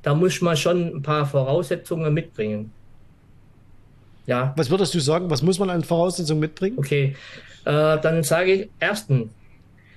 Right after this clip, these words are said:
Speaker 1: äh, man muss, äh, man muss diese, äh, äh, äh, Motivation an der Börse haben. Man muss es mit der Leidenschaft,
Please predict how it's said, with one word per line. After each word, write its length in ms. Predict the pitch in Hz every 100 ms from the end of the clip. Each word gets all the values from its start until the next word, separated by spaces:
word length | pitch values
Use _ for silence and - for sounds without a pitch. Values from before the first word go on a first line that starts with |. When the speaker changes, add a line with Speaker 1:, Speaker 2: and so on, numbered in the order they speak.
| - -
Speaker 1:
äh, 440 | - 139 143 143 139 - _ - - - - -
man 240 | 147 160
muss, 340 | 175 220 214 -
äh, 400 | 156 156 156 143 - - - - - - - - - - - -
man 220 | 151 160
muss 260 | 196 208 - _ - - - -
diese, 260 | 175 151
äh, 200 | 160 151
äh, 1000 | 147 139 135 139 135 135 139 139 135 139
äh, 40 | 135
Motivation 1040 | 156 147 151 143 139 - 151 165 214 233 - - - - - - - -
an 140 | - 147
der 80 | 143
Börse 420 | 139 151 190 196
haben. 280 | 185 214 226 - - - - - -
Man 220 | - 151 160
muss 180 | 180
es 160 | 185 151
mit 200 | 175 170
der 120 | 147
Leidenschaft, 580 | 139 151 202 202 202 214